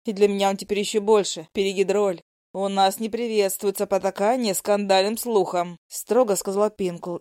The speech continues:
и я была ей очень за это благодарна. В целом репутация Летоники безупречна, и она справится со своей новой нагрузкой, я уверена.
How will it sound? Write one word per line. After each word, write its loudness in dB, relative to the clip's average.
и -4
я -2
была 2
ей 2
очень -2
за 0
это 2
благодарна. -4
В -20
целом 2
репутация -2
Летоники -2
безупречна, -2
и -2
она -2
справится 0
со -10
своей 2
новой 0
нагрузкой, -2
я 4
уверена. -2